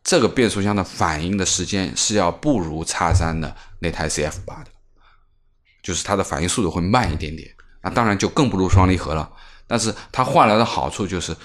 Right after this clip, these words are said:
它可以更平顺的让你换挡，没有什么感觉。所以说这台车呢，其实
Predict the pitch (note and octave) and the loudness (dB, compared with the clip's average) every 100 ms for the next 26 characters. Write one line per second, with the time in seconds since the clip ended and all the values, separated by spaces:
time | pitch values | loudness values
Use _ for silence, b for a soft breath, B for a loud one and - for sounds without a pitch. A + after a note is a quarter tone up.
0 | B - G2+ - F2+ D#2 - F#2+ - D#2 | B -2 -2 0 0 0 -2 -2 -4 -4
1 | F#2 B2+ F#2+ D#2 D#2 C#2+ - D2 - E2 | -2 0 0 0 -2 -6 -8 -10 -8 -4
2 | F2+ D2 D2+ D#2 - - - _ _ _ | -2 -2 -8 -8 -8 -10 -18 _ _ _
3 | _ _ _ _ _ _ _ - F#2 F2 | _ _ _ _ _ _ _ -4 -2 -2
4 | F2+ B2+ G#2 G#2 G2+ F2+ - G2 G2 | 0 2 2 0 -2 -2 -2 -2 -2